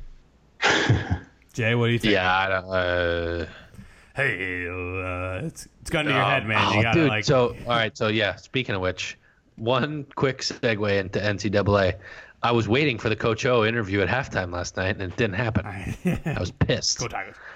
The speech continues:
Speaker 3: I don't know if I was watching the wrong stream, and then he didn't say, "Go Tigers," at the end of the, the end of the game interview after they won.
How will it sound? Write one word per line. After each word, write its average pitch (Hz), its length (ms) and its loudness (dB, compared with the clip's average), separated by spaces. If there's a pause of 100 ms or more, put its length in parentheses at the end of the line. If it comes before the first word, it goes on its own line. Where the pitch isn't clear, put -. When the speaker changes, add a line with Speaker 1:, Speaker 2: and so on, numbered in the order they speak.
(140)
Speaker 3:
I 107 60 -2
don't 127 80 2
know 139 80 4
if 139 100 0
I 135 100 4
was 127 100 4
watching 123 340 2
the 113 60 0
wrong 117 280 2
stream, 135 380 0
and 127 100 0
then 131 80 2
he 131 80 4
didn't 147 220 2
say, 113 180 0
"Go 98 160 -2
Tigers," 92 580 -2 (240)
at 110 180 -2
the 110 120 0
end 117 160 -2
of 107 200 -2
the, 107 120 -2 (220)
the 117 120 0
end 131 160 0
of 123 80 2
the 127 60 4
game 156 260 2
interview 92 280 2
after 98 180 2
they 110 60 4
won. 120 300 2